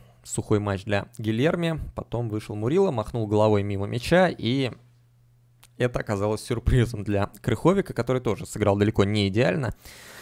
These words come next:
Как и Рыбус сыграл не идеально, как и Антон Миранчук сыграл не идеально, но, блин, десять минут у Мурила нужно было продержаться, десять.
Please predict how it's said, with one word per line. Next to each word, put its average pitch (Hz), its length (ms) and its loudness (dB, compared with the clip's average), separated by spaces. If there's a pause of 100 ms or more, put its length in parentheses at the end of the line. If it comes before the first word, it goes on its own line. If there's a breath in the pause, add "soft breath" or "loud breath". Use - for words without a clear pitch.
(720 loud breath)
Как - 240 -12
и 98 220 -6
Рыбус 175 340 0
сыграл 139 320 4
не 131 100 -2
идеально, 117 400 0
как 101 240 -8
и 107 180 -2 (240)
Антон 110 400 -8
Миранчук 151 340 -8
сыграл 123 300 -8
не 113 140 -10
идеально, 107 440 -6
но, 113 160 -8
блин, 104 420 -6 (1200 loud breath)
десять 127 480 -6
минут 147 340 -6
у 104 40 -6
Мурила 104 340 -2
нужно 98 280 -8
было 95 200 -8
продержаться, 101 640 -6
десять. 113 540 -6